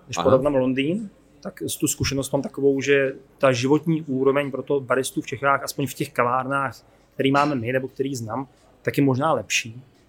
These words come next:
Speaker 1: A je určitě. Když
Speaker 2: Jo.
Speaker 1: se vrátím zpátky k té otázce, promiň, Honzo,
Speaker 2: No, určitě.
Speaker 1: tak, eh, co je největší challenge,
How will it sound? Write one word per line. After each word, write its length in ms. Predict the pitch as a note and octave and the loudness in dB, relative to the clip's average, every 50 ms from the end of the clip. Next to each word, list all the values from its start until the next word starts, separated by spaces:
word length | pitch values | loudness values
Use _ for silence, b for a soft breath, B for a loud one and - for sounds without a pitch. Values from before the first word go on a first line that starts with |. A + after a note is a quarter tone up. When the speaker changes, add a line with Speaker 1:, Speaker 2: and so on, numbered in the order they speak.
| _ _ _ _ _ _ _ _ _ _ _ _ _ | _ _ _ _ _ _ _ _ _ _ _ _ _
Speaker 1:
A 400 | C3+ B2 A#2 A#2 A#2 A2+ A2+ A2+ A2+ A2+ A#2 A#2 A2 _ _ _ _ _ _ _ | -4 -4 -2 -2 -4 -6 -8 -12 -14 -18 -20 -20 -20 _ _ _ _ _ _ _
je 80 | C#3+ C3+ | -8 -6
určitě. 300 | C3 - - - - A2+ G#2 B B B B B B | -4 -4 -4 -6 -6 -12 -20 B B B B B B
Když 80 | G#2 A2 | 2 2
Speaker 2:
Jo. 60 | G2+ | 4
Speaker 1:
se 100 | - D3 | 4 4
vrátím 200 | C#3+ C#3 D3+ D#3+ | 2 2 0 0
zpátky 320 | D#3+ - C#3+ C#3 - D#3 | -2 -2 -4 -4 -6 -8
k 40 | - | -8
té 100 | E3 D3+ | -8 -8
otázce, 540 | C3+ C#3+ C#3 C#3 C3+ - - D3 D3 C#3+ - - | -6 -8 -10 -10 -10 -8 -6 -6 -6 -6 -10 -8
promiň, 220 | - C#3 C#3 C#3+ C#3+ | -6 -4 -4 -4 -4
Honzo, 320 | C#3 C#3+ C#3 C#3+ C#3 C3 - - _ - | -6 -2 -2 -2 -2 -2 -6 -14 _ -4
Speaker 2:
No, 120 | G#2 G2+ | -2 -2
určitě. 260 | G2 G2+ - - G#2 D#3 | -2 -2 -4 -8 -2 -2
Speaker 1:
tak, 200 | D3 C#3 - - | -2 -2 -2 -4
eh, 60 | - C#3 C3+ C3+ C3 C3 C3 C3 C3 B2+ B2+ B2+ B2+ B2+ B2+ - - | -4 -4 -2 -2 -2 -2 -2 -4 -6 -6 -8 -8 -8 -10 -12 -14 -8
co 120 | - - | -4 -2
je 40 | D3 | -2
největší 380 | D3 D3 D3 D#3 D3 - F3 C#3 - | 0 0 -4 -6 -6 -8 -10 -6 -4
challenge, 380 | E3+ F#3 G3+ D#3 B2+ A#2+ A2 | -4 -4 -2 -2 -4 -4 -4